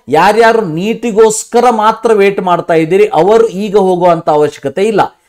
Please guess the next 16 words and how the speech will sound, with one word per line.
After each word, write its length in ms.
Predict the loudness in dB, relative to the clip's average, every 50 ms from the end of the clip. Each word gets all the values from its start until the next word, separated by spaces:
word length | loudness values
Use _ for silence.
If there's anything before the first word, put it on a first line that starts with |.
| _ _ -4
ಯಾರ್ಯಾರು 480 | -2 0 0 2 2 4 4 4 2
ಸಿ 360 | 0 -2 -6 -6 -4 -4 -2 -4
ಇ 40 |
ಟಿ 160 | -4 -4 -4 -2
ಮತ್ತೆ 320 | -2 -2 -2 0 0 0
ನೀಟ್ 380 | 0 0 -4 -4 -4 -4 -4 -2
ಎರಡಕ್ಕೂ 680 | 0 0 0 2 2 0 0 0 0 -2 -2 -2 2
ಮಾಡ್ತಾ 320 | 2 2 0 0 0 0 0
ಇದ್ದೀರಿ 340 | 0 0 -2 -2 0 -2
ಅವರು 320 | 0 0 0 -2 0 -2 -4
ಈಗ 320 | -6 -6 -6 -6 -2 -2
ಸಿ 440 | -2 -2 -2 -8 -8 -6 -4 -4 -4
ಇ 20 |
ಟಿಗೋಸ್ಕರ 540 | -6 -4 -4 0 2 2 2 0 -2 -4 -4
ಹೋಗಿ 260 | -2 0 -2 -2 0
ಬರಬೇಕು. 680 | 0 0 0 0 -2 -2 -4 -2 -2 0 0 0 -2 -2